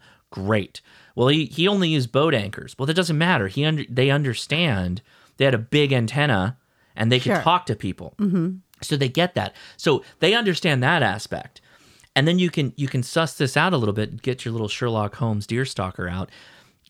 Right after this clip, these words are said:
Speaker 1: And is that what it's called? It's called a deer stalker, right?
Speaker 2: Uh, I don't know.
Speaker 1: That, that, uh, coat?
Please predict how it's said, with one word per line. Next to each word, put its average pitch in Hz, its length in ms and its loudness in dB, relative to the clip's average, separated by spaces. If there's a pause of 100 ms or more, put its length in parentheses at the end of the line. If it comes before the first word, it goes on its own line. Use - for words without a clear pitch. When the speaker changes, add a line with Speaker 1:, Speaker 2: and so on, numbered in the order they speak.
(100)
Speaker 1:
And 107 460 2 (380)
is 117 80 -8
that 185 80 -2
what 214 60 -4
it's - 80 -16
called? 208 360 -4
It's - 100 -20
called 214 160 -4
a 170 40 -6
deer 165 140 -4
stalker, - 340 -8
right? 117 260 -10 (720)
Speaker 2:
Uh, 151 440 -2
I 151 140 -6
don't 147 200 -8
know. 110 260 -10 (260)
Speaker 1:
That, 127 240 -6
that, 113 240 -2
uh, 95 180 -4
coat? - 440 -8